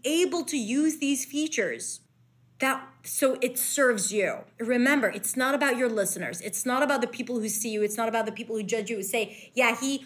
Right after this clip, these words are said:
or she sound American, good job." It's not about sounding American or British or Australian. It's about owning up that space of spoken language, like,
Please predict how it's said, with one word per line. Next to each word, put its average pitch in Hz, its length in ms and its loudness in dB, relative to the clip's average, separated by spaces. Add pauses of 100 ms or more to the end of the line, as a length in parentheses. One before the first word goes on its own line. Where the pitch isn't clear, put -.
or 254 120 2
she 269 260 0
sound 247 320 4
American, 240 560 4
good 220 220 2
job." 196 420 0 (160)
It's - 260 -4
not 247 140 4
about 254 240 2
sounding 254 320 0
American 208 540 0 (360)
or 254 160 4
British 226 600 4
or 233 100 2
Australian. 214 760 2 (580)
It's 240 180 0
about 220 560 2 (380)
owning 320 360 6
up 302 200 4
that 240 240 2
space 240 540 2
of 190 100 -6
spoken 254 480 2
language, 214 560 -2
like, 190 220 0